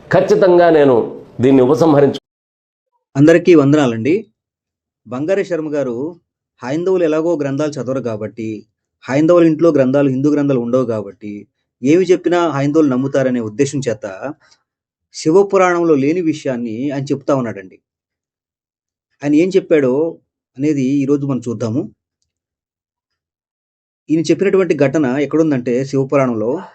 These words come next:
Speaker 2: మీరు స్క్రీన్ మీద చూస్తా ఉన్నారు, సంపూర్ణ శివ మహాపురాణము, వసుంధర పబ్లికేషన్స్ అండి. దీంట్లో పేజీ నంబరు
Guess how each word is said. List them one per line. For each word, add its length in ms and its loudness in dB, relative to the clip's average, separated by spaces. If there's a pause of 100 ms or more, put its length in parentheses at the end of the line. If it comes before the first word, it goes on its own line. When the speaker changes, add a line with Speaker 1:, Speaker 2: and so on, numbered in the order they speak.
(460)
Speaker 2:
మీరు 80 -4
స్క్రీన్ 260 0
మీద 180 2
చూస్తా 200 0
ఉన్నారు, 280 0
సంపూర్ణ 440 -2
శివ 260 -2
మహాపురాణము, 840 -6 (720)
వసుంధర 340 0
పబ్లికేషన్స్ 720 -4
అండి. 300 -6 (1000)
దీంట్లో 600 0 (600)
పేజీ 240 0
నంబరు 460 2